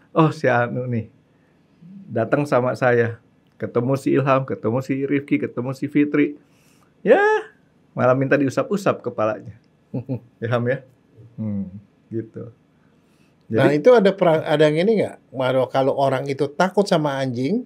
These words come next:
Speaker 1: Hmm.
Speaker 2: dia akan, akan, eh, lebih agresif juga?
Speaker 1: Ya.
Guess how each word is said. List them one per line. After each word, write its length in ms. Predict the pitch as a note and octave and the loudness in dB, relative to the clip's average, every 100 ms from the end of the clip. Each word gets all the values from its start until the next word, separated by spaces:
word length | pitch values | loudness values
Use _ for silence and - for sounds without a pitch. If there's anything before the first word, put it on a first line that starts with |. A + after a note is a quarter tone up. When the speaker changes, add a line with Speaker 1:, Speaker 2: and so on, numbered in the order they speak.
| - | -6
Speaker 1:
Hmm. 300 | C3 C3 G#3+ | -4 -2 -2
Speaker 2:
dia 300 | B2+ E3 F#3+ | 0 2 2
akan, 240 | D#3+ B2 A2+ | -2 -6 -8
akan, 240 | - A2 G#2+ _ | -8 -8 -10 _
eh, 380 | A2+ G#2+ G#2+ G#2+ | -14 -12 -10 -8
lebih 240 | A2+ A#2 | -6 -6
agresif 400 | A2 A2 G#2+ A#2 | -6 -8 -8 -10
juga? 280 | A2+ C3 - _ _ _ _ _ _ _ _ _ _ _ | -10 -10 -10 _ _ _ _ _ _ _ _ _ _ _
Speaker 1:
Ya. 340 | D#3+ C3 - | 4 4 2